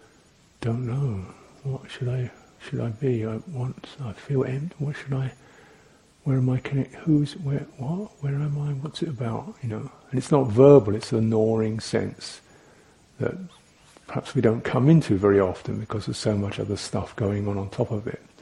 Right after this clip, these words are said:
But I, I like a vacuity. It's not pleasant at all. And, uh,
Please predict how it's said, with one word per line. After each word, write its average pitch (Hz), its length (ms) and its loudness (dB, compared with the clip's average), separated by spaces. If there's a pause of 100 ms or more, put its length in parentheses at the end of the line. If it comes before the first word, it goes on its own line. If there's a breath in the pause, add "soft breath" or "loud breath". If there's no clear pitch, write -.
(800 soft breath)
But - 180 -4
I, 147 240 -6
I 113 60 -2
like 127 280 -2
a 117 120 -2
vacuity. 131 920 0
It's - 160 -10
not 135 240 -4
pleasant 120 380 2
at - 160 -6
all. 117 260 -2 (2500 loud breath)
And, 110 520 6
uh, 104 320 2